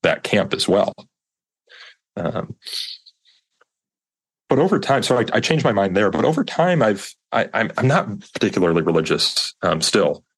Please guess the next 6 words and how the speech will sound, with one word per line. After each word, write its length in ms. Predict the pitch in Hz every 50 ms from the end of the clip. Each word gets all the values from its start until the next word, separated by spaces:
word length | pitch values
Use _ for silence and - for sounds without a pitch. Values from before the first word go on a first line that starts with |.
| _ _ _ _ _ _ _ _ _ -
Uh, 340 | 87 87 85 87 - - - _ _ _ _ _ _ _ _ _ _ _ _ _ _ _ _ _ _ _ _ _ _ _
I, 120 | - 50 - -
I'd 360 | - - - - - _ -
probably 260 | - 110 98 95 87
count 200 | - - 90 87
myself 640 | 82 76 73 - - - 85 80 80 - - -